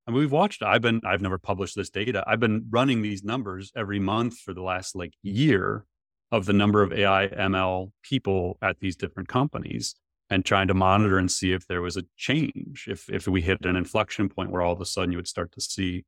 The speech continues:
this increase across different industries or companies. Um, so yeah, I, I don't know. I mean, I think it's just three years ago, I,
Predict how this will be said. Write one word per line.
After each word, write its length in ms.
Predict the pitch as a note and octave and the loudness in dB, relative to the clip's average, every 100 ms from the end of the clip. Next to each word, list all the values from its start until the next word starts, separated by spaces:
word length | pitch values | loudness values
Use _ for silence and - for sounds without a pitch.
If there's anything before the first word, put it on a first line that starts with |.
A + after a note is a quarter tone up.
| - | -6
this 160 | G2 | -2
increase 520 | G#2 A2 - - - - | 2 2 0 -10 -8 -6
across 300 | - F#2+ - | 0 0 0
different 300 | - F#2+ F#2+ | -4 -2 0
industries 520 | F#2+ - G#2+ - - | -2 -4 -4 -4 -6
or 80 | G2 | -4
companies. 480 | A#2+ - G1+ - _ _ _ _ _ _ - | -6 -6 -10 -12 _ _ _ _ _ _ 2
Um, 400 | G2+ F#2+ F#2 F2+ _ _ _ _ _ _ _ _ _ - | 4 6 4 -2 _ _ _ _ _ _ _ _ _ 0
so 100 | C3+ | 4
yeah, 240 | D3+ F#3+ A#2+ | 8 8 6
I, 140 | B2 A2 | 4 4
I 80 | |
don't 120 | A#2 D3+ | 4 4
know. 180 | E3 - | 4 4
I 60 | |
mean, 140 | G#2+ G#2 | 4 4
I 80 | G2+ | 2
think 280 | A2+ A2 | 0 -2
it's 200 | G#2+ - | -4 -8
just 480 | - G#2 A2 - - _ _ _ _ _ _ _ _ _ _ _ _ _ _ _ - | -6 -4 -4 -8 -12 _ _ _ _ _ _ _ _ _ _ _ _ _ _ _ 0
three 200 | A2+ C3+ | 4 4
years 300 | B2 B2+ B2+ | 4 4 2
ago, 580 | B2+ C3 C3+ C#3 C3+ - _ _ _ _ _ _ _ _ _ _ _ - | 0 2 2 0 -2 -8 _ _ _ _ _ _ _ _ _ _ _ -2
I, 180 | A2+ | -2